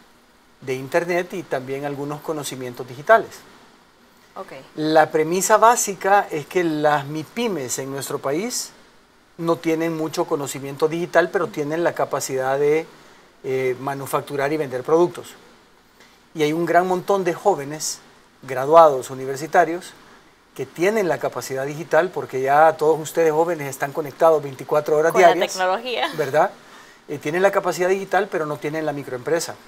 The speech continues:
Speaker 1: o no tienen la empresa.
Speaker 2: Así es.
Speaker 1: Entonces,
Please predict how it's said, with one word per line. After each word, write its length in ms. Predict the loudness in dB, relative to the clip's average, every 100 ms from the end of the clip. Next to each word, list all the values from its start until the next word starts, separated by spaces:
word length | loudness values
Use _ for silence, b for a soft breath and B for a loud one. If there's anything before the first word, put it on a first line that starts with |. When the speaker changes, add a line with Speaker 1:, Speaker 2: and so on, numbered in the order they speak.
| -20
Speaker 1:
o 60 | -14
no 120 | -12
tienen 200 | -8 -8
la 60 | -10
empresa. 340 | -4 -4 -4 -12 -18
Speaker 2:
Así 240 | -18 -18
es. 80 | -20 B B
Speaker 1:
Entonces, 720 | -10 -2 -2 2 0 0 -4